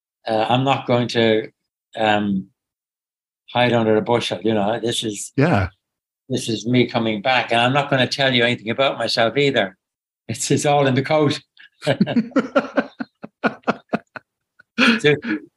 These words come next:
Speaker 1: know, they don't really know. They don't, are afraid to ask. They're afraid to say anything to her, to open all that up, because if they do, they know what's coming. Uh,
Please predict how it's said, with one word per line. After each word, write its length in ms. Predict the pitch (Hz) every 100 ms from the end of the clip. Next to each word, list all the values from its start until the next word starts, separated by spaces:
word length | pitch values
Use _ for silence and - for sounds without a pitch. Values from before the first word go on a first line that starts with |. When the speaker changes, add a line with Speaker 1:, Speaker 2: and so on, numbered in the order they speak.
| -
Speaker 1:
know, 220 | 139 131
they 100 | 135
don't 280 | 147 147 139
really 320 | 143 143 139
know. 400 | 139 143 143 131
They 80 | 127
don't, 180 | 151 156
are 140 | 151 143
afraid 360 | - 220 214
to 100 | 170
ask. 500 | 147 208 190 120 - - - _ _ _ _ _ -
They're 140 | 131
afraid 420 | 127 175 180 185
to 500 | 185 147 139 127 120 - _ _ _ _ -
say 420 | 139 - 160 156
anything 340 | 139 131 117 113
to 100 | 110
her, 180 | 107 104
to 100 | 113
open 340 | 113 120 113
all 220 | 113 113
that 160 | 110 107
up, 240 | 107 110 _
because 360 | - 101 110 101
if 140 | 107
they 120 | - 107
do, 380 | 113 120 101 92 _ _ _ _
they 100 | 180
know 140 | 208
what's 200 | 185 113
coming. 380 | - 127 110 90 - - - _ _ _ _ -
Uh, 340 | 104 104 98